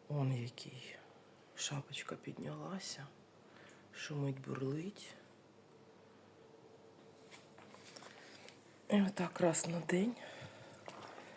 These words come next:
його треба помішати. О,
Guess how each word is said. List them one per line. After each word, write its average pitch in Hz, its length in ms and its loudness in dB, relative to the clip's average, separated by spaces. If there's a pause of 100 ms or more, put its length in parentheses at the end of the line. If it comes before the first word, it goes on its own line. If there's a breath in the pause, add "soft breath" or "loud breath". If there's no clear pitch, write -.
(480 loud breath)
його 175 280 -4
треба - 280 0
помішати. 139 800 -2 (1900 loud breath)
О, 135 60 0